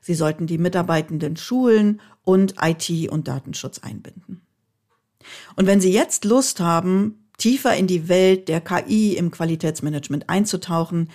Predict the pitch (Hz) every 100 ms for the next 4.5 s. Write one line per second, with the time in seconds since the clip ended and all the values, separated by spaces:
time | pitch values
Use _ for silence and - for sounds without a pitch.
0 | - - - 180 165 160 160 196 196 170
1 | 170 185 - 156 - 170 175 180 - 160
2 | 160 165 160 170 170 170 156 147 135 143
3 | 156 160 190 214 208 202 208 220 - 208
4 | 208 202 202 196 196